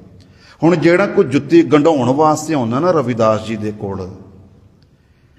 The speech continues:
ਤੇ ਤੁਸੀਂ ਕਦੇ ਮੋਚੀਆਂ ਕੋਲ ਜੁੱਤੀ ਗੰਢਾਉਣ ਗਏ, ਗਏ ਹੋਵੋ ਤੇ ਮੋਚੀ ਕਹਿੰਦਾ, "ਬੈਠੋ ਜੀ, ਦਸ ਪੰਦਰਾਂ ਮਿੰਟ ਦਾ ਕੰਮ ਹੈ, ਅੱਧੇ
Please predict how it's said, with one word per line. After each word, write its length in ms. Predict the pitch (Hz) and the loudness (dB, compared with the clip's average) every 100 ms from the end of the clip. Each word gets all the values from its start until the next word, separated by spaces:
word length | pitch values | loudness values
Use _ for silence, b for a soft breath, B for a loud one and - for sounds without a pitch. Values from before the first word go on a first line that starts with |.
| b b | b b
ਤੇ 160 | 120 117 | 0 2
ਤੁਸੀਂ 280 | 117 131 151 | 2 0 2
ਕਦੇ 300 | 147 151 147 | 4 4 4
ਮੋਚੀਆਂ 420 | 139 131 135 143 | 4 0 0 -2
ਕੋਲ 180 | 139 139 | -2 -4
ਜੁੱਤੀ 300 | 123 - 147 | -6 -4 -4
ਗੰਢਾਉਣ 400 | 139 135 135 127 | 0 0 0 -2
ਗਏ, 240 | 127 127 | 0 0
ਗਏ 280 | 113 120 131 | 2 0 0
ਹੋਵੋ 300 | 127 123 123 | -2 -4 -6
ਤੇ 120 | 127 | -6
ਮੋਚੀ 280 | 123 120 123 | -6 -6 -8
ਕਹਿੰਦਾ, 240 | 123 127 | -6 -4
"ਬੈਠੋ 360 | 117 123 123 151 | -2 -2 -2 -4
ਜੀ, 100 | 135 | -2
ਦਸ 260 | 120 117 - | 0 0 0
ਪੰਦਰਾਂ 400 | 123 113 117 117 | -6 -4 -4 -4
ਮਿੰਟ 260 | 113 110 | -6 -6
ਦਾ 120 | 110 | -6
ਕੰਮ 280 | 110 110 110 | -6 -6 -6
ਹੈ, 40 | 123 | -4
ਅੱਧੇ 200 | 127 | -4